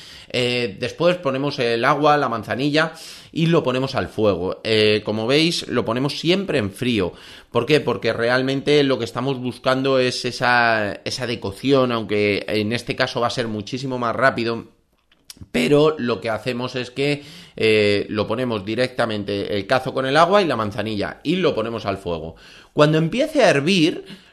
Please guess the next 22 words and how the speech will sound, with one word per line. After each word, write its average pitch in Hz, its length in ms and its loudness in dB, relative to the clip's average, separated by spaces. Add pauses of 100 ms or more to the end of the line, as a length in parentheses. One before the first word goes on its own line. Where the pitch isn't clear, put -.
(180)
lo 131 120 2
que 139 80 0
hacemos 156 300 -4
es 214 120 -6
que 196 100 -2
lo 156 140 0
paramos, 117 460 2
no 143 180 0
lo 180 140 2
tenemos 147 440 -2
tiempo 113 300 -2
hirviendo, 95 440 -4
sino 107 320 -6
cuando 107 320 -2
ya 135 200 2
notamos 113 400 -2
que - 80 -10
empieza 113 320 -4
a 131 60 0
hervir, 185 380 -4
lo 120 180 -2
paramos 214 480 2